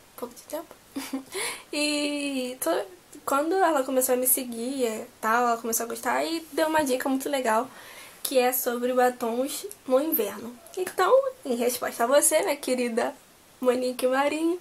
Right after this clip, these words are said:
vou te dizer quais batons. E se você também tem dúvida de que batom usar, só continua assistindo o vídeo. Gente, eu acho que não tem muito segredo em usar, que batom usar no inverno, né? Eu acho que você tem que usar sua criatividade e o que você tem,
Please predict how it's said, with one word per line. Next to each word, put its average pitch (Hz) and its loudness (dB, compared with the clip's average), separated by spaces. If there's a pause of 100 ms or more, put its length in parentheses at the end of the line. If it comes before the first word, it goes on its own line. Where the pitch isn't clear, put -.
(420)
vou 277 2
te 269 -4
dizer 247 4
quais 285 -2
batons. 262 -2
E 330 -2
se 415 0
você 381 2
também 254 0
tem 294 -4
dúvida 226 -2
de 247 -8
que 254 -8
batom 226 -2
usar, 277 -2 (560)
só - -6
continua 247 -2
assistindo 262 -4
o - -4
vídeo. 262 -4 (320)
Gente, 233 -6
eu 381 0
acho 480 0
que 494 6
não 494 8
tem 440 2
muito 359 0
segredo 247 2
em 247 2
usar, 220 0 (680)
que 392 2
batom 403 4
usar 285 2
no 294 0
inverno, 214 -2
né? 214 -4
Eu 233 -2
acho 294 -6
que 330 -6
você 311 -6
tem 254 -2
que 240 -8
usar 220 -4
sua 233 -4
criatividade 254 -2
e 370 0
o 392 0
que 440 -2
você 466 2
tem, 247 0